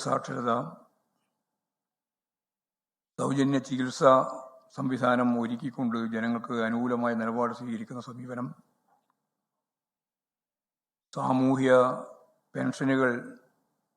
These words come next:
പത്തറുപത്തിരണ്ട് ലക്ഷം ആളുകൾക്ക് നൽകുന്ന നിലപാടുകൾ, ഇങ്ങനെയുള്ള നിരവധി ഇടതുപക്ഷ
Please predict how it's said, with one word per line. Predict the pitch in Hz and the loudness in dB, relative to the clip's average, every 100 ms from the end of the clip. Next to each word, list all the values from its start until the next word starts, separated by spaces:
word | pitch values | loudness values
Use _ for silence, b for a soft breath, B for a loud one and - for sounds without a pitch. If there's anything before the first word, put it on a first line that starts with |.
| _ _ _ _ _ _ _ | _ _ _ _ _ _ _
പത്തറുപത്തിരണ്ട് | 139 143 139 135 - 123 123 123 123 | -4 -2 0 -2 0 0 0 -2 -4
ലക്ഷം | 113 - 139 120 | -6 -4 -2 0
ആളുകൾക്ക് | 120 120 117 117 | 0 -2 -4 -4
നൽകുന്ന | 113 120 123 123 113 - - _ | -2 -2 0 0 -2 -6 -20 _
നിലപാടുകൾ, | 127 120 127 127 117 120 180 - _ _ _ _ _ _ _ _ _ _ _ _ _ _ _ _ _ _ _ _ - | -10 -8 -8 -6 -4 -4 -10 -20 _ _ _ _ _ _ _ _ _ _ _ _ _ _ _ _ _ _ _ _ -2
ഇങ്ങനെയുള്ള | 139 139 139 139 151 | 0 2 2 4 2
നിരവധി | 131 135 131 127 135 156 185 _ _ _ _ _ _ _ _ - | 2 0 -2 -2 -4 -4 -10 _ _ _ _ _ _ _ _ -6
ഇടതുപക്ഷ | 131 131 127 - | -2 0 0 2